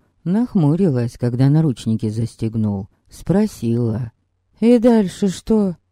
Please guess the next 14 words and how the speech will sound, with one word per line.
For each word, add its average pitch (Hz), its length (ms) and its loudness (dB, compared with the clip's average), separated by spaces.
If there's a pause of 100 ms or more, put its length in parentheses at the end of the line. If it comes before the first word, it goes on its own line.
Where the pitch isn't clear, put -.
(400)
«Дальше 135 760 0 (100)
поедем. 117 720 0 (560)
Прямо. 120 580 0 (400)
Через 139 320 0
километров 131 680 2
пять 147 420 -2
будет 123 380 -2
спуск - 480 -4
на 123 180 2
проселочную 123 680 0
дорогу. 107 580 -6 (200)
Деревня 139 560 4
Хвостова». 123 800 -2 (480)
Говорить, 196 800 2